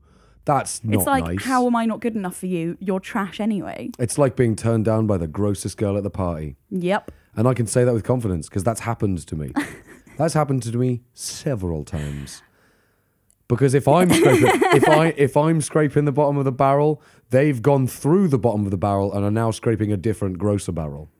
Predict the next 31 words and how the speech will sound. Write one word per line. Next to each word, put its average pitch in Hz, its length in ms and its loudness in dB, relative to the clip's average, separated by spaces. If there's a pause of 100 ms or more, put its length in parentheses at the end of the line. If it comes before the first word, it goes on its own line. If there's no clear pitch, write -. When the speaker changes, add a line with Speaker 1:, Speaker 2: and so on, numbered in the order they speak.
(1160)
Speaker 2:
Not 233 160 0
anymore, 170 280 -4
babe. - 240 -14 (100)
Speaker 1:
<laughs> - 80 -20
Speaker 2:
You're 135 640 4
fit - 200 -6
now. 156 220 -6 (340)
Speaker 1:
Oh, 113 100 -8
stop. 98 600 -6 (140)
Speaker 2:
Um, 220 360 0
but 247 80 2
no, 240 120 4
it 202 100 0
was 226 120 0
just 226 160 -6
four. 165 360 0
It 180 60 -4
was 180 140 -4
five 190 300 2
if 165 100 -12
you 175 80 -4
include 175 340 -6
Alt. - 360 -10 (220)
Speaker 1:
Mm-hmm. 127 120 -2
Speaker 2:
So 147 60 0
they 185 80 0
were 180 60 -4
just - 180 -12
four 160 120 -8
boys. 147 280 -16 (680)
Um, 220 360 0